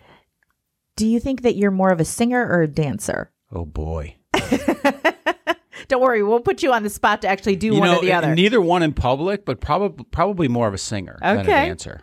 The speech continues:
Speaker 1: All right. Last music you listen to?
Speaker 2: Lots of music I listen
Speaker 1: Last
Speaker 2: to.
Speaker 1: li-,
Speaker 2: Last
Speaker 1: music.
Speaker 2: music? Oh, boy. Um, well, Christmas music on the way over.
Speaker 1: Sure.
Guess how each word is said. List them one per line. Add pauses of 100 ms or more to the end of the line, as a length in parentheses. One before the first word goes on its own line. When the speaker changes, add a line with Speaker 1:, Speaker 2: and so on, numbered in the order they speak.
(120)
Speaker 1:
All
right. (440)
Last
music
you
listen
to? (800)
Speaker 2:
Lots
of
music
I
listen
Speaker 1:
Last
Speaker 2:
to.
Speaker 1:
li-,
Speaker 2:
Last
Speaker 1:
music.
Speaker 2:
music?
Oh,
boy. (120)
Um,
well,
Christmas
music
on
the
way
over.
Speaker 1:
Sure.